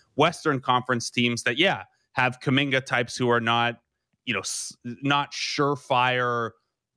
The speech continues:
core pieces, eh, but are pretty interesting. You just got to, uh, you know, you'll have to make peace with the timeline aspect of the trade more than just the, uh, you know, who is the better player. Like,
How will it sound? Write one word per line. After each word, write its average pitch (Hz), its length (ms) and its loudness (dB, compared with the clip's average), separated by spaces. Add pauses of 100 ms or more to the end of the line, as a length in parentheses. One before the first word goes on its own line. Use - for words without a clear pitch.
(140)
core 139 220 4
pieces, 120 760 -2
eh, 123 260 0
but 123 240 2
are 123 120 2
pretty 123 400 0
interesting. 117 640 -2
You 113 80 0
just 117 240 -2
got 113 160 2
to, 113 200 0
uh, 104 380 0 (400)
you 139 140 0
know, 107 80 0
you'll 117 220 0
have 147 340 -2
to 135 420 0 (220)
make 135 400 -2
peace 131 360 -2
with 120 200 0
the 110 180 -2
timeline 113 680 0
aspect 101 480 -2
of 95 100 -4
the 110 80 -2
trade 104 360 0
more 107 280 0
than 104 240 -2
just - 340 -2
the, 101 360 -2 (340)
uh, 92 380 0 (160)
you 139 100 0
know, 101 120 0 (100)
who 117 200 2
is 107 160 0
the 110 120 -2
better 95 260 0
player. 104 320 0
Like, 131 260 0